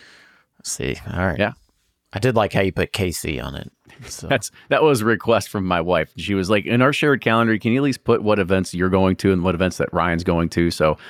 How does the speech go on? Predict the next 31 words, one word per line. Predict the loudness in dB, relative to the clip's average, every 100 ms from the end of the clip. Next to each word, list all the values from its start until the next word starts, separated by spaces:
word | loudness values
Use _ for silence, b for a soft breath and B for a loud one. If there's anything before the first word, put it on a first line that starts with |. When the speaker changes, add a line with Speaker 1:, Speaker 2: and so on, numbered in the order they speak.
| B
Speaker 2:
I'm | -2
not | 0 0
surprised | -2 -2 0 0 2
by | 2
anything. | 2 0 -4 -4
I |
was | -8
like, | -10 -10 _ _
"Sure, | -4 -2 -4 -8 _
you | -8 -4
got |
Speaker 1:
Yeah, | -2 -2
Speaker 2:
it." |
Speaker 1:
so | -4
I | -2
don't | -2 0
yell | 2 2
at | 0
you | 0 0
about | 2 2 2 0
any | 0 0
events | 0 -2 -2
you | -6
didn't | -4
tell | -2 0
me | 0
Speaker 2:
<laughs> |
Speaker 1:
about. | 0
Speaker 2:
Yeah, | 0 -2 -4 -2
pretty | -2
much. | -2 -4 -8